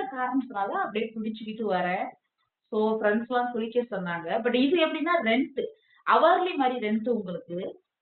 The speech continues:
ம், ஒரு ஃபோர் ஹவர்ஸ் நீங்க எடுத்தீங்க அப்படின்னா ஒன் ஃபிஃப்டி ரியால். இங்க பாருங்க, சூப்பரா இருக்கு பாருங்க. ஒன் ஃபிஃப்டி ரியால் சொல்லுவாங்க. ஒன் டே எடுத்தீங்க அப்படின்னா த்ரீ ஹண்ட்ரட் ரியால் அப்படின்னு சொல்லுவாங்க. So, ஃபேமிலியோட வந்து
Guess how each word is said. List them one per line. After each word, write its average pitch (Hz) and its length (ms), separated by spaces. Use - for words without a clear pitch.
ம், 233 220
ஒரு 247 140
ஃபோர் 302 360
ஹவர்ஸ் 330 340
நீங்க 254 200
எடுத்தீங்க 220 380
அப்படின்னா 185 360
ஒன் 254 180
ஃபிஃப்டி 269 440
ரியால். 208 380
இங்க 196 180
பாருங்க, 262 400
சூப்பரா 285 500
இருக்கு 247 200
பாருங்க. 156 300
ஒன் 233 200
ஃபிஃப்டி 262 320
ரியால் 233 260
சொல்லுவாங்க. 180 420
ஒன் 277 320
டே 330 140
எடுத்தீங்க 247 360
அப்படின்னா 214 320
த்ரீ 226 240
ஹண்ட்ரட் 202 400
ரியால் 175 360
அப்படின்னு 175 380
சொல்லுவாங்க. 156 420
So, 247 100
ஃபேமிலியோட 254 600
வந்து 226 380